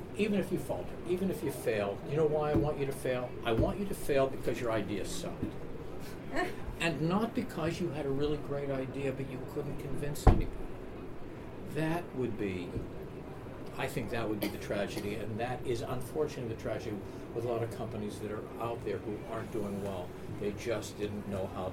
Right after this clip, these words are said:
Speaker 1: to express it. Um, you know, what's, improve your own skill set. There's a lot of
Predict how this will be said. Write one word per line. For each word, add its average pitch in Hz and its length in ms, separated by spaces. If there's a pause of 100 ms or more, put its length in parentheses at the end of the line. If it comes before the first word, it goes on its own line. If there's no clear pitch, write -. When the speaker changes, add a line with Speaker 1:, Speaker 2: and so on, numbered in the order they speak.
Speaker 1:
to 92 160
express - 460
it. - 800
Um, 113 300 (960)
you 139 80
know, 131 160 (400)
what's, 151 300 (680)
improve 151 460
your 151 160
own 143 100
skill 127 320
set. 87 240 (640)
There's 123 200
a 120 40
lot 123 320
of 135 160